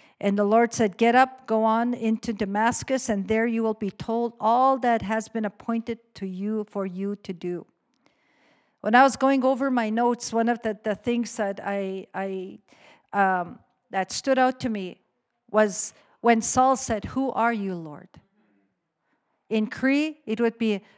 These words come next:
"Uinu makia ka te pisigin." The one that rules, who are you?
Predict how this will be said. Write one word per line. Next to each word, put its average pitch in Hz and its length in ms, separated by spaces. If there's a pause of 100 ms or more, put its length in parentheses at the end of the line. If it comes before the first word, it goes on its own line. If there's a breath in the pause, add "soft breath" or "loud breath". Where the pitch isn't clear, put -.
(100)
"Uinu 262 360
makia 262 360
ka 196 140
te 196 140
pisigin." 202 600 (1500)
The 208 80
one 269 340
that 226 280
rules, 226 500
who 247 180
are 247 200
you? 190 340